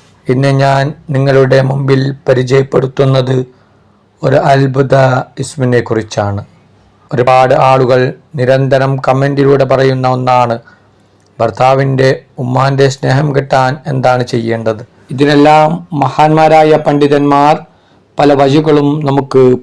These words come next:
പഠിപ്പിച്ചു തന്നിട്ടുണ്ട്. ഭർത്താവ് മിണ്ടുന്നില്ല, ഭർത്താവ് മറ്റൊരു സ്ത്രീയുമായി അടുപ്പത്തിലാണ്, ഭർത്താവിൻ്റെ സ്നേഹം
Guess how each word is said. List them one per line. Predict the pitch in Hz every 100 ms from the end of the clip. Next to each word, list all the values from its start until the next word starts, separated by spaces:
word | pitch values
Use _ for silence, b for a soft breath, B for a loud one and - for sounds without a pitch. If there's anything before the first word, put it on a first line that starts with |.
| -
പഠിപ്പിച്ചു | 123 131 139 135 127
തന്നിട്ടുണ്ട്. | 120 120 117 113 110 - b b b b _ 120
ഭർത്താവ് | 123 147 139 135 135
മിണ്ടുന്നില്ല, | 139 139 151 151 147 139 - b b b _
ഭർത്താവ് | 127 127 - 143 143 143 - -
മറ്റൊരു | 135 135 147 139
സ്ത്രീയുമായി | - 135 147 147 147 143
അടുപ്പത്തിലാണ്, | 131 131 139 147 135 135 131 - b b b b -
ഭർത്താവിൻ്റെ | 120 - 143 151 147 147 139
സ്നേഹം | 143 139 139